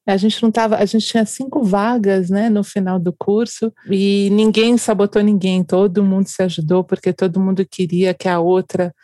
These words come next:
conseguisse também. E cada vez que alguém do nosso grupo consegue ser contratada ou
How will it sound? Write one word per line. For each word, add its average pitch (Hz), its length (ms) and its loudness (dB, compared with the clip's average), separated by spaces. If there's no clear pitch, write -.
conseguisse 175 680 -4
também. 156 560 -2
E 170 80 -6
cada 180 240 0
vez 190 260 -2
que - 100 -6
alguém 208 460 2
do 180 320 -4
nosso 190 380 -2
grupo 180 560 -2
consegue 180 920 -2
ser - 180 -2
contratada 170 1040 -2
ou 180 420 0